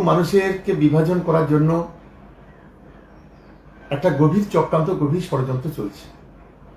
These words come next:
এবং কিভাবে বিজেপির হাতটা, হাতটাকে শক্তিশালী করা যাবে, কিভাবে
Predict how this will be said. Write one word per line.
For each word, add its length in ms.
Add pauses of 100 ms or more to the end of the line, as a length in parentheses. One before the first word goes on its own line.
(2250)
এবং 140 (140)
কিভাবে 320 (120)
বিজেপির 380
হাতটা, 240 (140)
হাতটাকে 420
শক্তিশালী 520
করা 200
যাবে, 180 (2250)
কিভাবে 320